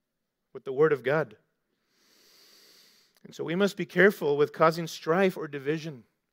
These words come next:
even in the context of the church, or being known for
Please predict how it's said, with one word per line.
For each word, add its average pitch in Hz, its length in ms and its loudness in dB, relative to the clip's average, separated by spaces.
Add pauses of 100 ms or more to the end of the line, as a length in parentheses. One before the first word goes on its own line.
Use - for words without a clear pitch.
even 165 240 -4
in 190 100 -2
the 165 80 -4
context 175 460 -2
of 151 80 -6
the 147 80 -6
church, 175 320 -4
or 151 80 -8
being 190 360 -2
known 196 240 -2
for 175 260 -2